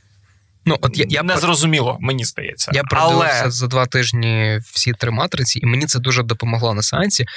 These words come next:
Speaker 1: Я, я не те, щоб розгубився, якби я не передивився ці фільми, не освіжив пам'яті, але, типу,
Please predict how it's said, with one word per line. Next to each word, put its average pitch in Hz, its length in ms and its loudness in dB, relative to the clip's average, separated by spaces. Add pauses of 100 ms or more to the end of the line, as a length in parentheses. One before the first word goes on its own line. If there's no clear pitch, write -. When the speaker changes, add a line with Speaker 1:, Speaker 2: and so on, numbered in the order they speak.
(280)
Speaker 1:
Я, 127 160 0
я 139 120 0
не 156 80 0
те, 175 80 -2
щоб 135 220 0
розгубився, 131 600 2
якби 127 300 0
я 117 280 2
не 117 140 0
передивився 113 520 0
ці - 140 -6
фільми, 110 260 0
не 104 80 0
освіжив 113 380 0
пам'яті, 104 440 -2
але, 117 260 2
типу, 131 400 -2